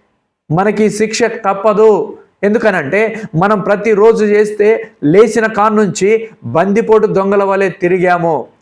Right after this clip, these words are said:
ఎన్నో ఇండ్లకి కన్నాలేసాం, ఎంతోమంది బంగారాన్ని దొబ్బుకుపోయాం, ఎంతోమందికి నష్టాన్ని కలుగజేసినందుకు ఈ శిక్ష విధి మనకి కరెక్టే. కానీ మన మధ్యలో ఉన్న ఈ యేసయ్యకి ఇది కరెక్ట్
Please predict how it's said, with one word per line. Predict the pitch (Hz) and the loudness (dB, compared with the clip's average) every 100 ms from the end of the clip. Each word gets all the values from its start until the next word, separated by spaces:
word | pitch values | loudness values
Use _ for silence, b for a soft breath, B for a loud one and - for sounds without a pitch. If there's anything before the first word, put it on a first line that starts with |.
| _ | _
ఎన్నో | 165 196 220 208 | -2 2 4 4
ఇండ్లకి | 190 202 220 214 | 2 2 2 0
కన్నాలేసాం, | 202 175 190 208 202 202 196 196 151 b b - | -4 -4 0 0 2 0 0 -4 -6 b b -4
ఎంతోమంది | 175 196 214 208 196 | -2 0 0 0 -2
బంగారాన్ని | 175 190 208 202 190 139 | -2 -2 0 0 -4 -2
దొబ్బుకుపోయాం, | 175 185 220 220 214 214 175 - b b b - | 0 0 2 2 2 0 0 -8 b b b -6
ఎంతోమందికి | 190 196 226 214 208 220 180 | -2 2 2 2 -2 -2 -2
నష్టాన్ని | 151 190 202 247 247 | 0 -2 0 -2 0
కలుగజేసినందుకు | 240 240 233 220 220 208 185 156 139 196 208 214 180 | -2 0 2 2 0 0 -4 -4 -2 -2 -2 -8 -2
ఈ | 220 | -2
శిక్ష | 220 233 226 254 | 0 -4 -2 -2
విధి | 226 233 233 | 0 0 0
మనకి | 220 226 226 220 202 B _ - | 0 -2 -2 -2 -4 B _ 0
కరెక్టే. | 226 247 247 247 233 170 - _ - | 2 2 2 4 4 0 -8 _ 0
కానీ | 226 240 220 - - _ _ | 2 4 0 -4 -16 _ _
మన | 123 131 180 | -6 -4 -2
మధ్యలో | 185 185 170 185 180 | -2 -2 0 0 0
ఉన్న | 170 165 | 0 -2
ఈ | 160 151 156 143 | -2 0 2 2
యేసయ్యకి | 160 160 160 151 151 147 | 0 -2 -2 0 -2 -2
ఇది | 135 135 131 | -2 -2 -4
కరెక్ట్ | 139 127 131 - | -6 -8 -8 -6